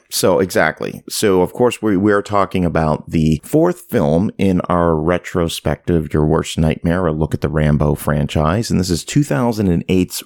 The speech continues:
Rambo. But before we get into the discussion of Rambo, you know, what we've been doing, especially with the, the subsequent episodes in this franchise, has been sort of looking at the filmography of Sylvester Stallone. And there is quite a, uh,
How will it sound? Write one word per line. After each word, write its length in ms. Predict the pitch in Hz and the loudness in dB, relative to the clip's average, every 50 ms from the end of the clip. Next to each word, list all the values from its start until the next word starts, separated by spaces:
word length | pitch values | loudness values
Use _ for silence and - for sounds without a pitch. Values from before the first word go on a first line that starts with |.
| - | -6
Rambo. 800 | - 78 78 78 82 82 78 76 73 73 64 71 62 50 50 - - _ | -4 -2 0 2 2 2 4 4 2 2 2 0 0 0 -2 -4 -6 _
But 160 | - 113 - | -2 -2 0
before 320 | - 120 - - 190 208 214 | -2 -2 2 4 6 6 6
we 80 | 196 | 4
get 160 | 160 - - | 2 0 0
into 220 | 151 147 127 - 123 | 0 0 0 0 0
the 140 | 95 101 101 | 0 0 -2
discussion 500 | 92 - - - 117 110 - - 110 95 | -2 -2 -2 -2 -2 -2 0 -2 -2 0
of 320 | - 95 87 80 - - | 0 0 0 -2 -2 -2
Rambo, 840 | 113 131 139 147 156 151 127 82 82 78 71 76 78 85 82 - - | 0 0 2 2 0 0 2 2 2 2 2 2 2 2 0 -2 -2
you 140 | - 113 104 | -2 0 2
know, 80 | 95 | 2
what 260 | 92 101 139 180 - | 2 4 4 2 2
we've 200 | - 180 175 143 | 2 0 0 0
been 160 | 113 131 110 90 | 2 2 0 2
doing, 640 | - 113 143 165 156 107 85 78 78 78 71 - _ _ - - 50 - - | 2 2 2 2 2 2 0 0 0 -2 -4 -6 _ _ -14 -10 -8 -8 -6
especially 420 | - - - 123 117 - - 107 | -6 -2 -2 -2 -2 0 0 0
with 300 | 98 90 98 92 - - | 2 0 0 -2 -2 -4
the, 400 | - 92 87 78 76 73 73 73 | 0 2 2 4 4 4 2 2
the 340 | - - 80 78 76 71 69 | 2 2 2 4 4 2 2
subsequent 640 | 67 - - 104 - - - - - 87 73 - - | 0 -2 -4 -4 -4 -4 -8 -4 -2 -2 -2 -2 -2
episodes 640 | - 82 - - 76 - - 78 71 67 69 69 - | -4 -4 -4 -6 -8 -4 -2 0 0 0 0 -2 -2
in 240 | - - 82 78 76 | 0 0 2 2 2
this 140 | 78 76 - | 0 0 -2
franchise, 680 | - - - 80 78 73 69 - 80 73 73 73 73 - | -4 -4 -2 -2 -2 -2 -2 -2 -2 0 0 0 0 0
has 200 | 82 78 76 - | -2 -2 -2 -2
been 140 | - 82 | -4 -4
sort 160 | 76 - 95 87 | -2 -2 -2 -2
of 100 | 76 85 | 0 -2
looking 280 | 90 85 - 95 87 | -2 -2 0 0 0
at 140 | 82 78 - | 0 0 0
the 120 | - 82 | 0 -2
filmography 840 | 73 - - 104 90 85 82 82 82 80 80 73 - - 80 71 69 - - | -2 0 -2 -2 0 0 0 0 0 0 -2 -4 -2 0 0 0 0 0 0
of 300 | 78 78 76 76 71 - | 0 2 2 0 0 -4
Sylvester 400 | - - 73 73 69 - - - | -6 -4 -4 -4 -4 -4 -4 -6
Stallone. 480 | - - - 82 80 76 73 76 73 - | -6 -2 -2 0 2 2 0 0 -2 -2
And 420 | - 107 107 104 104 104 101 95 90 | 0 0 2 2 0 0 0 -2 -2
there 300 | - 117 123 135 139 71 | 0 2 2 2 2 2
is 420 | 98 113 120 113 110 95 - - | 4 4 4 4 2 2 0 -4
quite 240 | - - - 131 - | -8 -2 0 2 2
a, 240 | 160 113 85 - - - | 2 2 0 0 0 0
uh, 380 | 85 82 78 76 73 73 73 | 0 0 2 2 2 0 -2